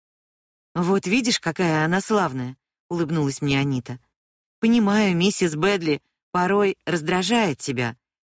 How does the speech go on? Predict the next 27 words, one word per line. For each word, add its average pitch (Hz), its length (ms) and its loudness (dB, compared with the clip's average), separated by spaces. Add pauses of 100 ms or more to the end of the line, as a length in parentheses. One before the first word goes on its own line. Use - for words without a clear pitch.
но 170 140 0
она 160 180 -2
милая, 175 420 2
добрая 190 380 2
женщина 147 560 -2 (380)
и 196 80 0
очень, 190 540 0 (180)
очень 196 440 0
любит 123 300 -2
тебя. 117 340 -6 (1000)
Знаете, 180 640 0 (300)
мне 202 220 2
в 156 120 -4
голову 233 360 2
никогда 185 540 0
не 143 140 -2
приходило, 147 680 -2 (280)
что - 240 -2
миссис 175 440 0
Бэдли 160 480 0 (140)
любит 170 400 0
меня. 120 340 -2 (680)
Не 180 140 0
приходило 160 560 0
до 143 120 0
тех - 280 -6
пор, 208 220 -2